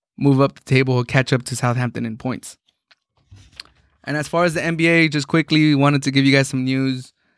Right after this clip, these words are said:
Uh, the Lakers stole Montrezl Harrell from the Clippers.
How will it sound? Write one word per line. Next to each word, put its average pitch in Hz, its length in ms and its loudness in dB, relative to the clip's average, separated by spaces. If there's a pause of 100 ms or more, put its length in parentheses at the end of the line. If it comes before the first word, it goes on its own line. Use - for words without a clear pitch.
(420)
Uh, 127 240 -2
the 123 100 -2
Lakers 143 400 0
stole 147 340 0
Montrezl 143 460 0
Harrell 143 460 2
from 139 360 0
the 127 300 0
Clippers. 147 640 -2